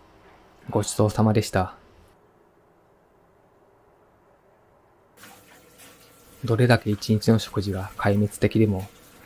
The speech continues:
夜に卵を二個食べることで、プラマイゼロにすることができます。しかも、醤油を入れれば何でも美味しくなるので、少し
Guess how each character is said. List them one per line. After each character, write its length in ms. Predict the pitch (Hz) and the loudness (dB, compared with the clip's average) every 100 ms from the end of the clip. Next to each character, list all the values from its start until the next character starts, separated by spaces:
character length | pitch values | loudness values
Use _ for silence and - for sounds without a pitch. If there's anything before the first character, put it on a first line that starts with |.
| - - - - - - - - | -20 -20 -20 -20 -20 -20 -20 -2
夜 220 | 110 110 | 2 4
に 180 | 107 95 - - | 4 0 -8 -10
卵 340 | - 110 110 104 | 0 2 4 2
を 80 | 95 | 0
二 120 | 104 | 0
個 120 | 117 | 2
食 140 | 107 | 2
べ 60 | 101 | 0
る 60 | - | -2
こ 120 | - | -6
と 100 | 101 | -6
で、 200 | 95 92 - - - - - - - - - - - | -6 -10 -16 -20 -20 -20 -20 -20 -20 -20 -20 -14 -2
プ 60 | |
ラ 140 | 104 101 | 0 2
マ 180 | 107 104 | 0 0
イ 80 | |
ゼ 120 | 101 110 | 2 4
ロ 100 | 110 | 2
に 100 | 101 | 0
す 100 | - | -4
る 80 | |
こ 100 | - 110 | -4 -2
と 80 | |
が 100 | 107 | 0
で 80 | 98 | -2
き 100 | - | -4
ま 160 | 92 95 | -6 -8
す。 180 | - - - - - - - - - - _ - - - - - - - - - - - - - - | -12 -20 -20 -20 -20 -20 -20 -20 -20 -20 _ -20 -20 -20 -20 -20 -20 -20 -20 -20 -20 -20 -20 -20 -18
し 140 | - - | -8 0
か 120 | 107 | 0
も、 180 | 95 95 - - - | 0 -6 -16 -20 -12
醤 300 | - - 110 | -6 2 4
油 140 | 110 113 | 6 4
を 60 | |
入 60 | 113 | 4
れ 120 | 113 | 4
れ 60 | 117 | 2
ば 240 | 95 87 - - - - - | 2 -2 -14 -20 -20 -12 -2
何 200 | 104 104 | 2 4
で 80 | 107 | 4
も 120 | 110 | 4
美 40 | 110 | 2
味 40 | |
し 60 | - | 2
く 80 | 117 | 2
な 120 | 110 | 4
る 100 | 110 | 2
の 100 | 98 | 0
で、 180 | 90 98 - - - - | -4 -12 -20 -20 -20 -20
少 240 | - - | -2 0
し 140 | 107 | 0